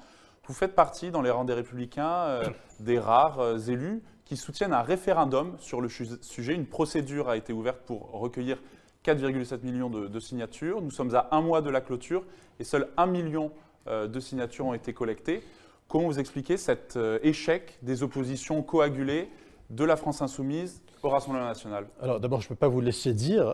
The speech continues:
Speaker 2: euh, que je suis adhérent réélu des Républicains. Les, les parlementaires, les Républicains, étaient à quatre-vingts pour cent, je pense, hostiles à la privatisation, euh, de, de, d'A D P. Euh, pourquoi ? Parce que A D P, c'est véritablement
Speaker 1: Après, il y a le niveau de pour ou contre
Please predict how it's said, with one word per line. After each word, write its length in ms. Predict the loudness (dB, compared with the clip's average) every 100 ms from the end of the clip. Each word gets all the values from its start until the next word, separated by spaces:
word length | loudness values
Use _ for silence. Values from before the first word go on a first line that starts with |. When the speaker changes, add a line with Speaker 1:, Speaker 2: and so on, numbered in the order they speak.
| 0
Speaker 2:
euh, 720 | -4 -2 -2 -2 -4 -8 -10 -10
que 80 | -8
je 80 |
suis 80 | -4
adhérent 280 | -2 -2 -2
réélu 200 | -2 0
des 60 | -2
Républicains. 640 | -4 -8 -2 -2 -2 -4
Les, 220 | -6 -4
les 100 | -4
parlementaires, 800 | -4 0 0 0 0 0 0 -2
les 160 | -6 -6
Républicains, 640 | -6 -8 -8 -4 -4 -4
étaient 340 | -6 -4 0 -2
à 120 | -2
quatre-vingts 420 | -6 -4 -4 -4
pour 180 | -6 -10
cent, 160 | -8
je 80 | -8
pense, 300 | -6 -6 -6 -4
hostiles 480 | -4 -2 -4 -2 -6 -8
à 80 | -6
la 80 |
privatisation, 800 | -6 -8 -8 -8 -10 -8 -8 -8
euh, 480 | -8 -10 -12 -14 -12
de, 380 | -10 -10 -10 -10
de, 60 | -8
d'A 100 | -8
D 100 | -10
P. 140 | -12 -16 -20 -20 -18 -18 -8 -2
Euh, 180 | -2 0
pourquoi ? 460 | -2 4 6 6 2
Parce 160 | -4
que 140 | -2 0
A 60 | 0
D 140 | 0
P, 260 | 2 2 2
c'est 220 | 4 6
véritablement 180 | 6 4
Speaker 1:
Après, 160 | 4
il 60 | 4
y 20 |
a 40 | 4
le 100 | 4
niveau 280 | 2 0
de 260 | 0 -2 -4 -12 -8
pour 180 | -2 0
ou 60 |
contre 400 | 0 -2 -4 -8